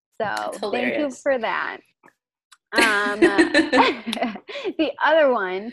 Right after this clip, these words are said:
Speaker 1: said, "This situation that escalated very quickly." And it says, He picked me up in a Camar-, Camaro? Was it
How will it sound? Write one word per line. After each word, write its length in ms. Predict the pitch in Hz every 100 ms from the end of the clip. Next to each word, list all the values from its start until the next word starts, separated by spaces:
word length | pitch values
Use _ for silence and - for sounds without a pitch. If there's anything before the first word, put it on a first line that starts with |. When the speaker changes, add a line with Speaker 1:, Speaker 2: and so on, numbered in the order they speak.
| -
Speaker 1:
said, 320 | 214 196 185 _
"This 260 | 196 226 220
situation 600 | 220 214 233 202 214 208
that 180 | 196 - -
escalated 800 | 214 _ 196 190 185 190 185 196
very 420 | 190 226 196 175 165
quickly." 640 | - - - - - - _ _ _ -
And 100 | 190
it 80 | 190
says, 380 | 190 190 190 196 _ _ _ _ -
He 60 | 233
picked 240 | 240 226
me 100 | 220
up 120 | 214 208
in 80 |
a 80 | 196 -
Camar-, 300 | 214 196 185 - _ _
Camaro? 320 | 233 214 285 339
Was 80 |
it 80 | 233